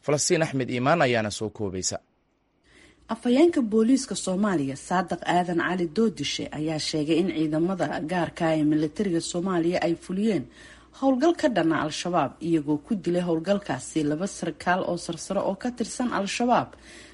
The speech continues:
Speaker 2: sidoo kalena ay dhaawaceen toban ka mida maleeshiyadooda. Booliiska ayaa sheegay in howlgalkaasi looga dan lahaa in lagu burburiyo xarunta ugu weyn ee ay Al-Shabaab dadka baadda uga qaataan oo ku taalay magaalo yar oo lagu magacaabo Mubaarak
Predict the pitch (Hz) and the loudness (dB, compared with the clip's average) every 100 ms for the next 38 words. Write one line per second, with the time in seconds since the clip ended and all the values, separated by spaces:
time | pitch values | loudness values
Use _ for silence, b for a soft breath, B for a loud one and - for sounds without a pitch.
0 | B - 320 254 202 202 196 147 120 - | B -2 2 2 2 2 4 2 -2 -10
1 | - 156 147 139 135 - 175 156 110 - | -4 -2 0 0 0 -2 0 0 -2 -8
2 | _ 190 208 220 139 139 135 143 139 147 | _ -2 0 0 2 2 2 2 2 0
3 | - 120 117 113 127 147 - - - 214 | -2 -6 -4 -4 -4 -4 -6 -16 -8 6
4 | 262 370 330 - 123 139 131 - 165 151 | 8 8 4 0 -2 0 -2 0 0 4
5 | 170 165 156 147 196 220 165 147 - 170 | 4 4 2 2 0 0 -4 -6 -2 2
6 | 170 165 196 208 190 135 131 - 170 165 | 4 2 0 0 0 -2 -4 -2 4 4
7 | 175 262 175 147 - 131 165 139 B B | 4 2 2 -2 -4 -2 0 -2 B B
8 | B - 226 277 320 - 214 220 240 151 | B -6 0 2 2 0 -2 2 4 4
9 | 127 - 160 147 143 143 - 170 190 143 | 0 -4 -4 -2 -2 -2 -2 4 4 4
10 | 143 202 - 165 175 185 180 160 202 - | 0 -6 -4 0 0 0 -2 -2 -2 -2
11 | 170 170 214 165 139 156 - - - 143 | -4 -2 -2 -2 -2 -2 -2 -4 -2 -4
12 | 127 147 143 147 160 202 214 135 - B | -2 -2 0 2 2 2 2 -2 -6 B
13 | B B - 214 220 233 247 170 123 131 | B B 0 4 6 6 4 2 0 -2
14 | 143 165 151 135 170 180 135 | -2 0 0 2 2 4 0